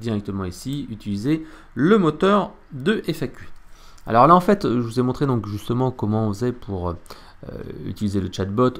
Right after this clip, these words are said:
au quotidien. Lors de la phase de lancement, euh, bah, souvent en fait, le bot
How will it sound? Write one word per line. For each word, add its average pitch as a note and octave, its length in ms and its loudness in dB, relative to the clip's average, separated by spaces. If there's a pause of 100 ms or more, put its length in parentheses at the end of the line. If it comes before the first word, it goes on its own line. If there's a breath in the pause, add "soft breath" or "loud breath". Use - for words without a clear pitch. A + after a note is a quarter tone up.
(120)
au A2+ 80 -2
quotidien. C3 640 -2 (880)
Lors A2 140 2
de A#2 60 4
la A#2 100 6
phase A#2+ 220 -2
de A#2 60 2
lancement, C3+ 480 0 (360 loud breath)
euh, G2 340 -4
bah, G#2+ 160 -4
souvent C3+ 220 0
en C#3+ 40 0
fait, D3 180 0
le A2 80 4
bot B2 220 4